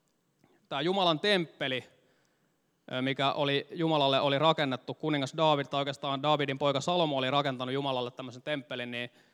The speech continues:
ö, se oli yhä pystyssä. Nyt täytyy itse asiassa tunnustaa pastorina tässä vajaavaisuus, että en, en nyt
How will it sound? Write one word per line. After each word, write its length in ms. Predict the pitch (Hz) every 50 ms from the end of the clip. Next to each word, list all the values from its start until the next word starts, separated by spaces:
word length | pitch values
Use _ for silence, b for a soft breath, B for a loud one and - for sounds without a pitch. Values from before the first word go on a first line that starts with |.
| b b b b b -
ö, 180 | 123 123 120 123
se 80 | -
oli 140 | 143 139 139
yhä 180 | 165 165 156 -
pystyssä. 600 | - 165 185 180 - - 113 - - - 143 - -
Nyt 180 | 165 156 156 -
täytyy 320 | 156 151 143 135 143 143
itse 160 | 139 - -
asiassa 140 | 143 123 -
tunnustaa 640 | - 156 151 147 127 - - 139 131 131 - - _ - - -
pastorina 500 | 156 156 147 - - 147 139 131 127 120
tässä 420 | 131 131 127 - - 143 127 - - _ -
vajaavaisuus, 840 | - - 156 160 160 156 143 139 131 131 127 131 120 139 131 127
että 180 | 135 131 - 139
en, 120 | 139 139 - -
en 180 | 156 143 143
nyt 140 | 147 151 147